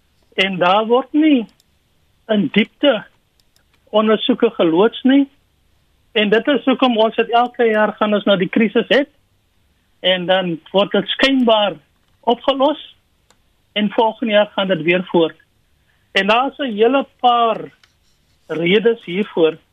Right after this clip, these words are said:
En ek dink 'n mens moet 'n bietjie na die geskiedenis gaan kyk. So ver as negentien vierennegentig,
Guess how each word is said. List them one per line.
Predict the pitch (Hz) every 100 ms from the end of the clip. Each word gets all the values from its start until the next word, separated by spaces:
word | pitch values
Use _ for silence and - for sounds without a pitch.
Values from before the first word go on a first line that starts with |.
| _ _ _ _ _ _ -
En | 175
ek | 160
dink | 214 285
'n | 294
mens | 233 226 247
moet | 247 247
'n | 196
bietjie | 202 240
na | 226
die | 226
geskiedenis | 220 202 - 240 214 226
gaan | - 190
kyk. | 208 262 - - _ _ _ _ _ _ _ _
So | - 220
ver | 208 269 254 240
as | 226 -
negentien | 208 202 196
vierennegentig, | - 247 247 247 226 233 262